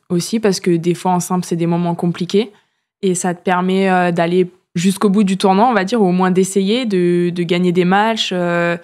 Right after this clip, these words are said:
d'avoir de la confiance, de continuer à t'entraîner pour ton simple avec une petite légèreté de la victoire en double, euh, de jouer avec un peu plus de relâchement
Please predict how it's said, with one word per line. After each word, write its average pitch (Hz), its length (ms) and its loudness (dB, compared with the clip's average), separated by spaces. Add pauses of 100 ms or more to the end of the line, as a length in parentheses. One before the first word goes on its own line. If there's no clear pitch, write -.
(260)
d'avoir 180 240 0
de 180 60 -4
la 175 80 0
confiance, 208 560 0
de 190 80 -2
continuer 185 400 -4
à 180 80 -2
t'entraîner 185 400 -2
pour 180 180 -6
ton 190 160 -2
simple 196 420 0
avec 175 280 -2
une 175 100 -4
petite 185 320 -4
légèreté 190 520 0
de 175 60 -2
la 170 100 2
victoire 180 380 0
en 175 100 2
double, 208 360 2 (600)
euh, 185 300 2
de 190 140 2
jouer 190 180 2
avec 190 180 0
un 190 100 4
peu 185 100 0
plus 190 180 0
de 190 100 2
relâchement 185 600 0